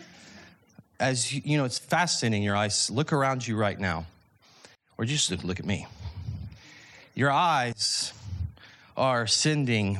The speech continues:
um, about a hundred billion signals to your brain every second. But that's really only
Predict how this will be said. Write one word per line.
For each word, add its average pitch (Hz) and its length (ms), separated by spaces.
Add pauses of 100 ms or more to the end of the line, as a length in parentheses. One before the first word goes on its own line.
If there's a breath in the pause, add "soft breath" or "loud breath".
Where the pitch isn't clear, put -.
um, 98 540
about 135 340
a 123 60
hundred 147 280
billion 127 420 (260)
signals 107 680
to - 140
your 101 120
brain 90 500
every 104 280
second. - 380 (1300 soft breath)
But 120 100
that's 180 260
really 170 220
only 113 420